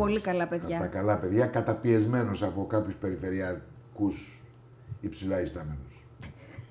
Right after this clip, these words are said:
Speaker 1: <laughs> Τι να
Speaker 2: Του
Speaker 1: πω.
Speaker 2: βάζουν τον τουφέκι στο κεφάλι.
Speaker 1: Δεν υπάρχει, ρε παιδί μου, πρόσωπο που να μην ξέρεις τι γίνεται.
Speaker 2: Εντάξει, είναι
Speaker 1: Πώς το αντέχεις;
Speaker 2: Θα σου απαντήσω.
Speaker 1: Πώς σε αντέχει η γυναίκα σου;
Speaker 2: Θα σου πω κάτι. Από αυτό
Speaker 1: Μας
Speaker 2: που
Speaker 1: ακούει η
Speaker 2: ξεκίνησα
Speaker 1: Μαρία
Speaker 2: πριν
Speaker 1: αυτή τη
Speaker 2: από,
Speaker 1: στιγμή.
Speaker 2: είναι,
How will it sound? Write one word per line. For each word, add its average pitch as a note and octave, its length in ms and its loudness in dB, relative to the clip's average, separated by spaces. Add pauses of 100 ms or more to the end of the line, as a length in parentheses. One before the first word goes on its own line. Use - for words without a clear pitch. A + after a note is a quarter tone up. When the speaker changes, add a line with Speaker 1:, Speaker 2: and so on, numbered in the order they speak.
(200)
Speaker 1:
<laughs> - 300 -8
Τι A4 80 -2 (120)
να F4 60 -6
Speaker 2:
Του - 20 2
Speaker 1:
πω. A#2+ 60 4
Speaker 2:
βάζουν A#2 380 4
τον A2 140 2
τουφέκι G#2 300 2
στο A2 100 -2
κεφάλι. F#2+ 400 -4
Speaker 1:
Δεν B3+ 240 6
υπάρχει, C#4+ 400 2
ρε A3+ 100 -2
παιδί G#3 200 -4
μου, G#3 140 -2
πρόσωπο G3+ 320 -6
που G3+ 120 -6
να G3 100 -2
μην G3+ 120 0
ξέρεις G3 280 -2
τι - 140 -16
γίνεται. F3 380 -4 (920)
Speaker 2:
Εντάξει, - 260 -16 (120)
είναι F#2 380 -4
Speaker 1:
Πώς - 160 0
το G#4 60 -2
αντέχεις; G3+ 680 0
Speaker 2:
Θα - 80 -14
σου A2+ 120 0
απαντήσω. - 380 -4
Speaker 1:
Πώς C4+ 160 0
σε D4+ 120 0
αντέχει B3 400 2
η B3+ 40 4
γυναίκα A3 480 0
σου; - 140 -16
Speaker 2:
Θα F#2 100 -4
σου - 160 -10
πω A#2 100 4
κάτι. A2 280 0 (300)
Από F2+ 200 -4
αυτό - 260 -4
Speaker 1:
Μας A3 160 2
Speaker 2:
που B3 60 4
Speaker 1:
ακούει A3+ 120 6
η C#4+ 100 4
Speaker 2:
ξεκίνησα A#3+ 360 6
Speaker 1:
Μαρία G3+ 180 6
Speaker 2:
πριν A#2 220 6
Speaker 1:
αυτή - 0 -
τη - 20 -
Speaker 2:
από, A2+ 120 6
Speaker 1:
στιγμή. A2 380 8
Speaker 2:
είναι, - 80 6